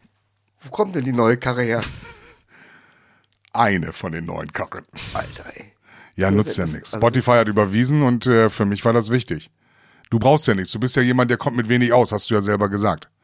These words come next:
Speaker 1: Ja, warte mal, die Pullovernummer geht durch die Decke.
Speaker 2: Ja, da, das wird bes-, bestimmt super, nachdem du alles andere in den Ruin getrieben hast.
Speaker 1: Ich
Speaker 2: Ja,
Speaker 1: such
Speaker 2: gut,
Speaker 1: noch einen
Speaker 2: gut, dass du so einen finanziellen Gönner hinter dir hast.
Speaker 1: Ich such noch so einen Markennamen dafür.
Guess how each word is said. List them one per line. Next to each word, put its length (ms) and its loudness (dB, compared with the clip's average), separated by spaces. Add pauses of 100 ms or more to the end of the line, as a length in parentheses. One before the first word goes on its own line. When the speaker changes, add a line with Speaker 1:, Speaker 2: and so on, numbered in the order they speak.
(300)
Speaker 1:
Ja, 180 -4
warte 160 -2
mal, 100 -4
die 80 -12
Pullovernummer 640 -4
geht 200 -18
durch 100 -18
die 100 -18
Decke. 240 -14
Speaker 2:
Ja, 260 0
da, 180 2
das 180 2
wird 100 4
bes-, 340 -2
bestimmt 300 0
super, 300 -6
nachdem 260 -4
du 100 0
alles 240 0
andere 200 -4
in 60 -4
den 80 -2
Ruin 340 -6
getrieben 420 -12
hast. 120 -12
Speaker 1:
Ich 80 -4
Speaker 2:
Ja, 140 4
Speaker 1:
such 100 0
Speaker 2:
gut, 100 6
Speaker 1:
noch 80 6
einen 120 -4 (180)
Speaker 2:
gut, 180 -2
dass 160 2
du 100 -8
so 120 -4
einen 100 -2
finanziellen 840 -4
Gönner 320 -2
hinter 300 -16
dir 280 -14
hast. 260 -16 (200)
Speaker 1:
Ich 120 -10
such 160 -8
noch 140 -6
so 120 -6
einen 100 -4
Markennamen 680 -10
dafür. 380 -20